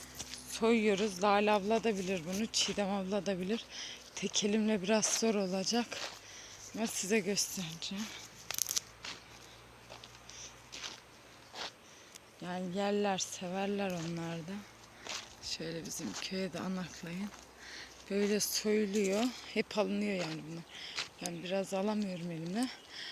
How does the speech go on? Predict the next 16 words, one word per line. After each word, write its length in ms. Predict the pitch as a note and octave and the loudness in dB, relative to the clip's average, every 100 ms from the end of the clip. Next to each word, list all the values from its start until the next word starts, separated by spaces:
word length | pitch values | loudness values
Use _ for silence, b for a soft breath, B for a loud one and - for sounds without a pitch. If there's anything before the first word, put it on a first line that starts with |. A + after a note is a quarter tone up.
| B B - | B B -4
Ondan 220 | G#3 G#3+ | 0 0
sonra 400 | G#3 A3 G3 F#3+ | 0 2 4 4
istersen 640 | - - - A#3 A3+ - A#3 | 2 -2 4 4 4 4 2
şu 320 | F#3+ - E3+ | 2 0 4
derisini 600 | A#3 G3+ G3+ - A3 G#3+ | 6 6 2 0 2 2
de 100 | G#3 | 0
soyuyorsun, 580 | - F#3+ E3 D#3+ - G3+ | 0 -2 -2 -4 -6 -6
istersen 640 | G3 - - G#3+ G#3 - G3 B B B B B | -4 -2 0 2 2 -4 -12 B B B B B
soymuyorsun, 1120 | - - G#3+ G#3+ G#3 G3 F3 D#3 - F3+ F#3+ | -4 0 4 6 6 2 0 -2 -4 -2 0
yiyorsun. 680 | G3+ G3+ F#3 - - F3+ F3+ | 2 2 2 0 0 -2 -2
Çok 260 | - F#3+ - | -2 -4 -2
lezzetli 640 | F#3+ F3 - G3 - - | -2 0 0 -2 -4 -4
oluyor. 400 | F#3 E3 D3+ D#3+ F#3 - - - B B B B B B - - | -4 -2 -4 -4 -6 -10 -20 -18 B B B B B B -6 -4
Gerçekten. 720 | F3 F3 - - D#3 - F3 F#3+ B B B B B - - - - - - B B B B - - | -2 -2 0 -2 -2 -6 -6 -6 B B B B B -18 -18 -12 -12 -12 -18 B B B B -18 -10
Yani 400 | E3+ D#3+ F3 G#3 | -6 -6 -4 -2
öyle. 220 | G3+ F3+ | -2 -2